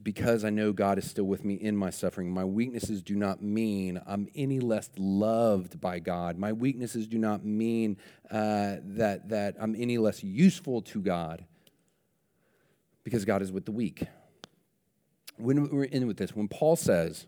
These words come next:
when Paul says that he prayed to God three times to remove this thorn, he,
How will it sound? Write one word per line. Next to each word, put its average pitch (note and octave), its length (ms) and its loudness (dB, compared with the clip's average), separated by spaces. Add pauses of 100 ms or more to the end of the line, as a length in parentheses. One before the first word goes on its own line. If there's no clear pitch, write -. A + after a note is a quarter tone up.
(100)
when A2 100 -2
Paul C#3+ 220 2
says G#2+ 420 6 (220)
that G#2+ 100 2
he A2 60 2
prayed B2 320 0
to B2 100 -6
God G#2 300 2
three A2 240 0
times G2+ 440 -2
to - 120 -6
remove F#2+ 320 -2
this G2 180 -4
thorn, G2+ 460 -2 (180)
he, A#2 240 -2